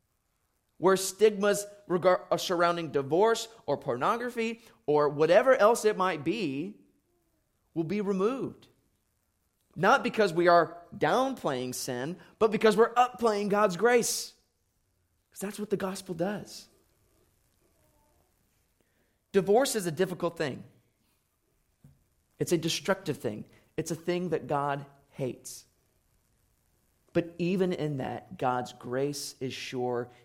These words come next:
His mercy is new every morning, to the point that even if you are here in this place today and you have been divorced for an unbiblical reason, God's grace is good. So I hope that this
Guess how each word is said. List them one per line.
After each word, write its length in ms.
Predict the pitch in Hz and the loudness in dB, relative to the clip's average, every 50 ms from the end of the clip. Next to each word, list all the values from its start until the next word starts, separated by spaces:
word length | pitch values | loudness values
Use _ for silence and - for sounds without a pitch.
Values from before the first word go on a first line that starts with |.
| _ | _
His 220 | - 143 139 131 131 | -8 -6 -6 -6 -6
mercy 540 | 131 127 127 135 139 147 143 - 160 127 117 | -8 -8 -6 -4 -4 -4 -6 -6 -6 -4 -4
is 140 | 123 117 | -6 -6
new 300 | 117 127 131 131 131 - - | -6 -6 -4 -4 -4 -4 -4
every 420 | - 127 123 117 - 131 131 127 - - - _ _ | -4 -4 -4 -4 -4 -6 -6 -6 -8 -12 -20 _ _
morning, 640 | 107 113 117 117 131 131 139 147 147 143 135 139 143 | -16 -14 -12 -8 -8 -6 -4 -4 -4 -4 -6 -6 -8
to 120 | 135 - 131 | -8 -8 -6
the 100 | 131 135 | -6 -6
point 360 | 135 - 143 143 143 135 - | -8 -6 -4 -4 -4 -4 -4
that 260 | 135 - - - - - | -4 -4 -4 -8 -16 -12
even 360 | 175 175 180 196 214 180 170 | -8 -6 -6 -4 -4 -4 -6
if 120 | 156 151 - | -6 -8 -6
you 120 | 151 151 | -4 -2
are 60 | 143 | -2
here 180 | 131 - 156 170 | -2 -2 -4 -4
in 60 | 165 | -4
this 120 | 156 139 - | -6 -8 -8
place 280 | - 156 139 139 - | -6 -6 -6 -6 -6
today 420 | - 107 139 156 170 180 190 - - - _ _ _ _ _ _ _ _ _ _ _ _ _ _ _ _ _ _ _ _ _ | -10 -6 -4 -2 -2 -2 -4 -8 -12 -16 _ _ _ _ _ _ _ _ _ _ _ _ _ _ _ _ _ _ _ _ _
and 80 | - 131 | -8 -4
you 80 | 151 175 | -2 -2
have 100 | 160 - | -2 -2
been 140 | 135 123 | -2 -4
divorced 360 | 113 117 107 123 156 175 170 - | -6 -6 -4 -2 -2 -2 -2 -4
for 80 | 120 | -8
an 60 | 110 | -8
unbiblical 480 | 156 160 175 156 156 147 156 147 143 135 | -6 -6 -4 -4 -6 -8 -6 -6 -4 -4
reason, 400 | 139 151 160 160 165 160 160 160 - _ _ _ _ - | -4 -4 -6 -6 -8 -12 -14 -14 -16 _ _ _ _ -8
God's 340 | - 131 127 127 131 131 - - | -6 -4 -4 -4 -6 -8 -12 -16
grace 340 | - - 123 110 113 113 - | -10 -6 -4 -4 -4 -4 -6
is 280 | - 117 110 104 - - _ _ _ | -8 -8 -8 -10 -10 -16 _ _ _
good. 260 | - - - - - - - _ _ _ _ _ _ _ _ _ _ _ _ _ _ _ _ _ _ _ _ _ _ _ | -12 -12 -10 -10 -12 -14 -20 _ _ _ _ _ _ _ _ _ _ _ _ _ _ _ _ _ _ _ _ _ _ _
So 120 | - - 190 | -4 2 2
I 60 | 190 | 4
hope 200 | - 254 262 269 | 6 6 4 4
that 120 | 254 - | 0 0
this 280 | - 196 185 - - - | 0 0 0 -2 -6 -10